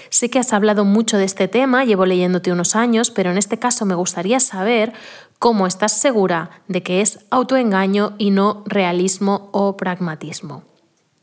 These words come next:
Y me preguntaba a la vez otra, "¿Cómo lidias con la sensación de que lo que haces ya lo han hecho antes otros o ya lo están haciendo? ¿Por qué tu aportación es válida?".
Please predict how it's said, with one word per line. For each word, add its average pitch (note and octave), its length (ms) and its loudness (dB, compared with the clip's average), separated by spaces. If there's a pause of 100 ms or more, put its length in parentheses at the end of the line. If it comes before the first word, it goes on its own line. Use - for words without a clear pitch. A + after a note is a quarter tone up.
Y C4 80 0
me B3+ 100 4
preguntaba A#3 360 2
a B3+ 40 4
la B3+ 100 2
vez B3+ 200 0
otra, G#3+ 520 0 (500)
"¿Cómo C4 560 0
lidias G3 880 0
con G3+ 160 2
la F#3+ 100 2
sensación G#3+ 840 0 (300)
de G3 200 -2
que G3+ 120 0
lo G3 120 2
que A3 160 0
haces D#4+ 600 0
ya G#3+ 240 2
lo A3 80 2
han G#3+ 100 0
hecho A3 260 0
antes G#3 380 0
otros G#3 680 -2
o A3 100 4
ya G#3+ 180 2
lo F#3+ 100 2
están F3 280 -4
haciendo? D#3+ 540 -8 (120)
¿Por G#3+ 300 0
qué C4 440 -2
tu G#3+ 120 2
aportación G3 840 -2 (100)
es G3+ 480 0
válida?". D#3 640 -4